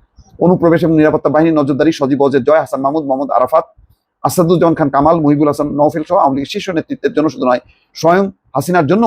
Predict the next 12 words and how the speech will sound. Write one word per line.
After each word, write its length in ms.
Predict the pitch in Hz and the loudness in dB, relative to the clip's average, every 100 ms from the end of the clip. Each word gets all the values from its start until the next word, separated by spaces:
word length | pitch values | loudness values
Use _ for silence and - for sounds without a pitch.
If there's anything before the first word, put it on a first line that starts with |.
| 170 | 2
একটি 160 | 170 156 | 2 2
বড় 160 | 143 | 2
উদ্বেগের 340 | 151 131 143 139 | 2 2 0 0
বিষয় 160 | 139 196 | 2 2
হলো 100 | 139 139 | 2 0
ইউনুসপন্থী 480 | 156 151 - 208 175 | 0 -2 -2 -2 0
লোকজন, 300 | 143 113 190 - _ - | 0 0 -4 -6 _ -2
এমনকি 260 | 175 196 165 | 0 2 0
বাংলাদেশের 380 | 151 147 147 151 | 0 0 -2 -2
নিরাপত্তা 260 | 143 139 | -2 0
বাহিনীর 220 | 139 147 135 | -2 -2 -2
সদস্যরাও 340 | 160 175 139 | -4 -2 -2